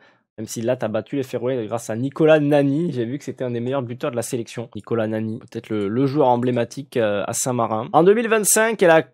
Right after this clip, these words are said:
coupe, euh, bah, la, les qualifs à la Coupe du Monde. Alors, est-ce que t'as amené Saint-Marin à la Coupe du Monde ? Bah là, euh, visiblement non. Est-ce que ça va arriver un jour ? Très compliqué, hein.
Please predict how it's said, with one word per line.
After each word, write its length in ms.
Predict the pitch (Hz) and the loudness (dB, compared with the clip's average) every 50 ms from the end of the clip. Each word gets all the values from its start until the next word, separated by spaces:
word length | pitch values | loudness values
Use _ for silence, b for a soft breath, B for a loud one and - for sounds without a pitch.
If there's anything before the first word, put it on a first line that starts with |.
| _ _ - | _ _ -10
coupe, 320 | - 208 208 - _ - | -8 -8 -8 -8 _ 2
euh, 540 | 190 190 180 175 175 175 170 170 165 165 165 | 4 6 8 10 10 10 10 10 10 8 8
bah, 160 | 160 143 143 | 6 6 4
la, 120 | 139 135 131 - - - | 4 4 2 2 0 0
les 160 | 170 160 147 | 0 0 2
qualifs 280 | - 170 160 180 175 - | 2 2 0 0 2 2
à 40 | 147 | 2
la 120 | 131 127 | 2 2
Coupe 220 | 127 - 165 151 | 0 -2 -6 -4
du 100 | 147 160 | 0 0
Monde. 240 | 170 165 175 180 156 | 2 2 2 2 4
Alors, 180 | 120 113 110 - 160 | 4 2 2 4 4
est-ce 200 | 170 160 - - | 4 4 4 2
que 120 | - 202 | 0 0
t'as 180 | 196 - 175 160 | 4 4 4 4
amené 220 | 156 160 170 170 | 4 2 0 -2
Saint-Marin 460 | 165 - 175 160 156 151 143 143 165 | -2 -2 -2 -2 0 -2 -2 -2 -4
à 40 | 160 | -4
la 120 | 139 131 | -4 -4
Coupe 180 | 127 - 135 127 | -4 -6 -10 -8
du 80 | 127 131 | -6 -4
Monde ? 340 | 135 143 151 160 143 - - _ _ _ - | -2 -2 -2 -2 -4 -6 -10 _ _ _ -6
Bah 160 | 104 110 110 | -4 -2 2
là, 320 | 117 123 131 127 120 113 110 | 4 6 6 6 6 6 4
euh, 140 | 110 110 107 | 2 0 -4
visiblement 600 | 107 113 117 117 127 123 120 127 117 120 117 117 | -4 -6 -6 -4 -2 0 2 2 4 4 2 2
non. 300 | 117 120 131 131 147 - _ B B B B B B _ _ _ _ _ - | 2 2 2 0 0 -4 _ B B B B B B _ _ _ _ _ -6
Est-ce 160 | 113 110 - | -6 -4 -4
que 80 | - 143 | -4 -4
ça 180 | 123 135 123 | 0 2 2
va 60 | 120 | 2
arriver 260 | 117 117 123 135 139 151 | 2 2 0 0 0 0
un 140 | 143 131 | -2 -2
jour ? 240 | 123 120 135 147 - - | -2 -4 -4 -6 -4 0
Très 140 | - 175 | 2 2
compliqué, 500 | 156 123 135 123 110 131 127 - 156 139 | 2 2 0 -2 -2 -4 -4 0 0 0
hein. 160 | 123 117 123 | 2 0 -2